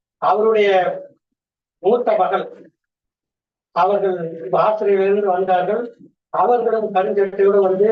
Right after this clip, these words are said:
அந்த பகுத்தறிவு கொள்கை குடும்பம் ஒரு சிறப்பாக போன வாரம், அஹ், அந்த பாசறையிலே கலந்து கொண்டு சென்றார்கள். அப்படிப்பட்ட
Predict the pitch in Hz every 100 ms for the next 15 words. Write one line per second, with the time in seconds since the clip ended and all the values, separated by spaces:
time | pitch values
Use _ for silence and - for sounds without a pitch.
0 | 220 - - _ 180 170 175 160 185 220
1 | 247 214 208 185 180 - _ _ - 214
2 | 214 214 190 202 208 196 185 - - -
3 | _ _ _ - 175 165 196 190 202 208
4 | - 190 185 185 190 185 170 - - _
5 | _ _ _ _ - 170 160 156 156 -
6 | 170 190 190 170 160 151 151 214 208 208
7 | 190 175 165 170 185 185 165 160 190 170
8 | 170 160 202 202 202 _ _ _ _ _
9 | - 160 - 190 190 180